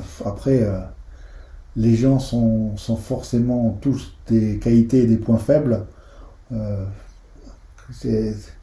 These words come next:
je vais citer un, quelqu'un que j'aime beaucoup, c'était des proches, qui disait qu'on ne peut être déçu que par les gens qu'on apprécie.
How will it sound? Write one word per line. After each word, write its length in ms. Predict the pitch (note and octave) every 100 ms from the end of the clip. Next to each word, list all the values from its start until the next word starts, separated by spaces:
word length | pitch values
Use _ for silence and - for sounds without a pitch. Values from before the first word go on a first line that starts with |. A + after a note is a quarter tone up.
| - -
je 140 | - B2+
vais 60 |
citer 380 | B2+ C#3 C#3 D3
un, 280 | A#2 G#2 G2+ - -
quelqu'un 320 | A#2 A2+ C#3+
que 60 | A#2
j'aime 220 | A#2 A2+
beaucoup, 300 | B2 C3 D#3
c'était 280 | D3+ B2 A2+
des 120 | A#2+
proches, 380 | B2 D3 E3 D3 B2+ - - _
qui 120 | - A#2
disait 280 | B2+ D3+
qu'on 160 | D#3 C3
ne 120 | B2+
peut 160 | A2+ C#3+
être 120 | B2+
déçu 360 | B2+ A2+ - D#3+
que 120 | B2+
par 200 | - A#2+
les 120 | A#2
gens 160 | B2+ C3+
qu'on 160 | B2
apprécie. 500 | A2 - A2 - F#2